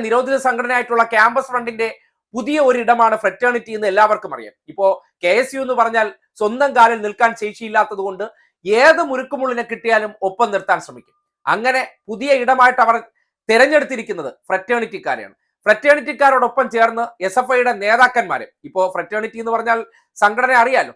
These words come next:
പി എഫ് ഐയുടെ ഒക്കെ ഒരു വേർഷൻ ആണ്. അപ്പോ അവർ ആക്രമിച്ചിരിക്കുന്ന വ്യക്തി എസ് എഫ് ഐ യൂണിറ്റ് സെക്രട്ടറി ആയിട്ടുള്ള അബ്ദുൽ നാസറിനെയാണ്. അപ്പോ മതമല്ല പ്രശ്നം, ഇവിടെ പ്രശ്നം എന്ന് പറഞ്ഞാൽ രാഷ്ട്രീയമാണ്. എസ് എഫ് ഐ ആണ്. അവരുടെ രാഷ്ട്രീയ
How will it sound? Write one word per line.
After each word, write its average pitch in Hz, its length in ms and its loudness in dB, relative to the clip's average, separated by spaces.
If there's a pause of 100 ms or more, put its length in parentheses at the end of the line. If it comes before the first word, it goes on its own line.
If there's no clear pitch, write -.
പി 180 80 -12
എഫ് 202 200 -4
ഐയുടെ 220 180 -2
ഒക്കെ 214 120 -4
ഒരു 214 60 -2
വേർഷൻ 208 300 -2
ആണ്. 139 80 -4
അപ്പോ 175 340 -2 (200)
അവർ 180 140 2
ആക്രമിച്ചിരിക്കുന്ന 247 680 0
വ്യക്തി 240 300 -6 (160)
എസ് 202 100 -6
എഫ് 247 180 -6
ഐ 233 60 -4
യൂണിറ്റ് 233 380 -10
സെക്രട്ടറി 226 300 -8
ആയിട്ടുള്ള 220 320 -2
അബ്ദുൽ 208 320 0
നാസറിനെയാണ്. 165 500 -4 (280)
അപ്പോ 185 440 0
മതമല്ല 226 440 2
പ്രശ്നം, - 340 -8 (500)
ഇവിടെ - 180 6 (100)
പ്രശ്നം 233 280 2
എന്ന് 269 120 0
പറഞ്ഞാൽ 226 380 2
രാഷ്ട്രീയമാണ്. 196 680 0 (300)
എസ് 202 180 0
എഫ് 285 220 4
ഐ 180 160 -2
ആണ്. 107 100 -14 (260)
അവരുടെ 269 300 4
രാഷ്ട്രീയ 262 460 4